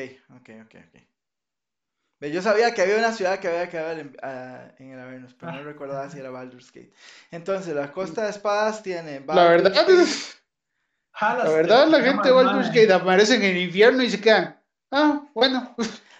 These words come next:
Speaker 1: Sí, porque Baldur's Gate es
Speaker 2: Otro
Speaker 1: una
Speaker 2: día de
Speaker 1: mierda de
Speaker 2: campo.
Speaker 1: lugar, sí, cierto.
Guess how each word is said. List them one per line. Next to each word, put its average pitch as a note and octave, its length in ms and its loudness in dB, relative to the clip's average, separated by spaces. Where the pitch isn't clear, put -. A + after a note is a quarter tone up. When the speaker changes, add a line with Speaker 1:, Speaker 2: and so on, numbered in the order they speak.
Speaker 1:
Sí, A#3 180 -6
porque F#3+ 280 -6
Baldur's F#3 400 -2
Gate G3 260 -4
es - 140 -6
Speaker 2:
Otro B3 80 -4
Speaker 1:
una A#3+ 120 2
Speaker 2:
día B3 160 0
de G3 80 0
Speaker 1:
mierda F#3+ 220 0
de D#3 120 -4
Speaker 2:
campo. D3 40 -8
Speaker 1:
lugar, D#3 360 -6
sí, - 120 -16
cierto. D#3 560 -12